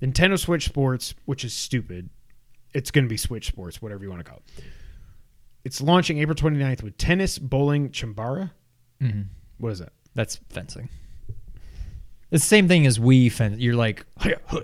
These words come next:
Speaker 2: huh," and you're trying to knock the person
Speaker 1: So
Speaker 2: off
Speaker 1: call
Speaker 2: a
Speaker 1: it fencing.
Speaker 2: platform. I think they did on Wii. I don't know
Speaker 1: Oh.
Speaker 2: why they're getting all
Speaker 1: That's what I'm saying.
Speaker 2: Yeah.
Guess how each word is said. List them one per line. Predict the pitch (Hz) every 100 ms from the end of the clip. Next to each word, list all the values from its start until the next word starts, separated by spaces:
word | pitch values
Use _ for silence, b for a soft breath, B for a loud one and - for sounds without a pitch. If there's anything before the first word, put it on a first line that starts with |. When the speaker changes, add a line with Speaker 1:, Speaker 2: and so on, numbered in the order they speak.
| -
Speaker 2:
huh," | - 135
and | 135
you're | 120
trying | 117 127
to | 113
knock | 110
the | 98
person | 120 110 151
Speaker 1:
So |
Speaker 2:
off | 104
Speaker 1:
call | 113 170
Speaker 2:
a | 175
Speaker 1:
it | -
fencing. | 269 208 - 180
Speaker 2:
platform. | - b b b b b b b
I | 143
think | 427 392
they | 135
did | 131 220
on | 104 104 98
Wii. | 139 98 92 92
I | 127
don't | 160
know | 117
Speaker 1:
Oh. |
Speaker 2:
why | 117 123
they're | 110 101
getting | 107 107
all | 101 98 98 -
Speaker 1:
That's | 131 123
what | 123
I'm | 117
saying. | 180 104 -
Speaker 2:
Yeah. | 117 92